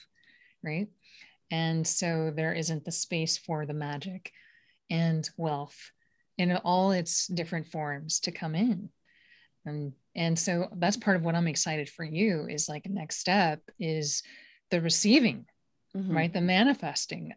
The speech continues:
Speaker 1: of, you know, the, the space that you have now created for yourself, and even just putting yourself out there in new ways, which you have been, um, and witnessing what's happening for you there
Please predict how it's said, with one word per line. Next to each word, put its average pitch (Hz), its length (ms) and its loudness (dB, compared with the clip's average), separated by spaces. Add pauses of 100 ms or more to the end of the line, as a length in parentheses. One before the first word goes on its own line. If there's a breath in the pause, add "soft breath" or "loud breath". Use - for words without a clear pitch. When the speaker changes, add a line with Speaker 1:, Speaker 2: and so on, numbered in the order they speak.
Speaker 1:
of, 160 440 -6 (380 soft breath)
you 170 100 -2
know, 151 160 -2 (140)
the, 165 160 -2 (140)
the 165 80 -6
space 208 420 4
that 175 140 -2
you 170 180 -2
have 160 300 -4
now 156 200 -2
created 156 720 -2 (300)
for 139 200 -12
yourself, 139 640 -8 (540 soft breath)
and 180 160 4
even 185 260 4
just 170 200 0
putting 180 260 0
yourself 165 460 -2
out 170 240 -2
there 165 180 0
in 160 160 -4
new 151 180 -2
ways, 196 320 2
which 160 220 -6
you 147 60 -8
have 208 360 -6
been, 196 360 -6 (1040)
um, 156 440 -6 (360)
and 175 320 2
witnessing 196 560 2
what's 208 160 2
happening 220 420 2
for 214 160 -4
you 220 300 4
there 233 480 0